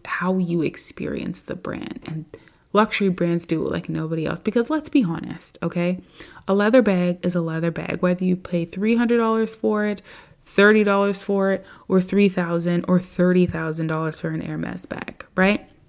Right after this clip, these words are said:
It's all leather, okay? But it's all in how you, you experience the brand. And so when you're very intentional, when you're very specific about how you present yourself on social media, on your website,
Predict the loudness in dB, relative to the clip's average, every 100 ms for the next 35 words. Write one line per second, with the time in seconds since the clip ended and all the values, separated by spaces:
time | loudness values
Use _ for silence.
0 | _ -2 6 8 6 4 -4 -4 -8 -8
1 | -10 _ -10 -8 -6 -4 -2 -2 -2 -4
2 | -6 -2 0 0 -2 -4 -8 -4 0 2
3 | 0 -4 -6 -10 -12 -10 -4 0 -2 -2
4 | -8 -10 -12 -12 -6 2 4 4 4 -2
5 | -8 -6 -6 -6 -8 -10 -12 -14 -20 -20
6 | -20 -6 -4 -2 0 2 2 4 6 6
7 | 4 2 0 -2 0 2 2 4 4 4
8 | 2 -4 -4 -2 -2 -4 -6 -8 -10 -12
9 | -10 -2 2 2 2 0 0 0 0 2
10 | 2 0 -4 -4 -8 -8 -16 -20 -14 2
11 | 6 8 6 4 0 -4 -4 -6 -6 -8
12 | -2 2 6 6 6 0 -2 -4 -6